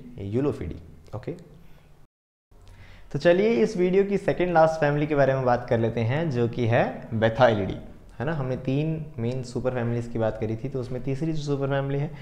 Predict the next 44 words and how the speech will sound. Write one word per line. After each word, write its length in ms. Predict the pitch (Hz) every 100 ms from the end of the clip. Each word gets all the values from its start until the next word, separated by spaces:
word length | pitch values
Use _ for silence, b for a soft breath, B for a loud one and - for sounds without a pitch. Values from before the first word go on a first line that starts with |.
| B B -
Bethy-, 460 | - - 117 120 - 113
Bethyloidae, 640 | 104 104 117 117 117 127 117 - B -
है 40 | 127
ना, 80 | 151
उसकी 300 | 127 - 135
जो 80 |
family 340 | 123 113 113 117
है 180 | 127 123
Bethylidae, 560 | 107 117 120 120 143
तो 60 | 147
उसकी 220 | 123 147
अगर 160 | 143 139
हम 120 | 131
बात 200 | 127 123
करें 240 | 110 107 - B B B B -
तो 60 | 123
वो 80 |
क्या 200 | 120 131
है, 140 | 127 143
देखिए, 420 | 127 120 160 208
small 680 | - - - - 143 180 208
to 60 |
medium 340 | 202 151 147 175
sized 440 | 156 151 165 170 185 - - - - - - 110 113
dark 240 | 135 170
colored 340 | 214 - 147 123
wasp। 580 | 107 95 - - - 110
यहाँ 100 | 107
जो 100 | 113
wasp 300 | 131 156 151
हैं 160 | 143
dark 280 | 107 120 -
कलर 140 | 131 127
के 220 | - 127
होते 180 | 120 127
हैं 220 | 135 175
और 180 | - 113
साथ 240 | 117 113
में 80 | 113
हम 120 | 113
देखते 300 | 110 107 127
हैं 60 | 143
small 280 | 143 127
to 160 | 123 180